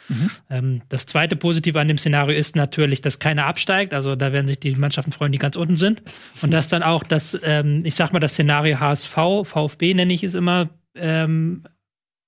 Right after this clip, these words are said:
Speaker 2: umschifft wird, weil das sind zwei Vereine, die den Aufstieg brauchen, aus finanziellen Gesichtspunkten. Die müssen aufsteigen dieses Jahr. Die gehen davon fest aus. Und wenn die jetzt einfach ein Jahr noch in der zweiten Liga spielen, das ist für die nicht tragbar. Also die brauchen diesen Aufstieg.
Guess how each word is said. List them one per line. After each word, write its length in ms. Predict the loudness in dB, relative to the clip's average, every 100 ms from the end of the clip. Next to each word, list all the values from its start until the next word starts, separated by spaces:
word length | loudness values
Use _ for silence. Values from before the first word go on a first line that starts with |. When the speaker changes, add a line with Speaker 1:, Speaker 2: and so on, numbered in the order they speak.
| _ _ _ _ _ _
Speaker 2:
umschifft 480 | 0 2 2 -2 0
wird, 240 | -2 0
weil 80 | 0
das 100 | 0
sind 140 | 0 0
zwei 180 | 0
Vereine, 280 | 2 2 2
die 40 | 2
den 140 | 2
Aufstieg 340 | 0 0 -4
brauchen, 500 | -2 0 2 0 -4 -8 _
aus 180 | -4 -2
finanziellen 440 | 0 0 2 0
Gesichtspunkten. 580 | 0 -2 -2 -6 -4 -8 -12 _ -20 _
Die 60 | 2
müssen 260 | 4 2 0
aufsteigen 420 | 0 0 0 2
dieses 260 | 0 0 0
Jahr. 220 | 0 -2 _ _ _ _
Die 220 | 0 2 2
gehen 240 | 2 2
davon 220 | 2 0
fest 200 | 0 -2
aus. 280 | 0 0 0
Und 100 | 2
wenn 140 | 4
die 60 | 4
jetzt 180 | 2 0
einfach 220 | 0 2
ein 100 | 2
Jahr 160 | 4 2
noch 160 | 0
in 80 | 0
der 80 | 0
zweiten 260 | 0 0
Liga 160 | 2 0
spielen, 220 | 0 0
das 120 | 0
ist 260 | -2 -4 -2
für 120 | -2
die 120 | 2
nicht 180 | 2 0
tragbar. 340 | -2 -2 -4 -6
Also 140 | -2
die 260 | 2 2 0
brauchen 360 | 0 0 0
diesen 160 | 0 0
Aufstieg. 400 | 0 2 -2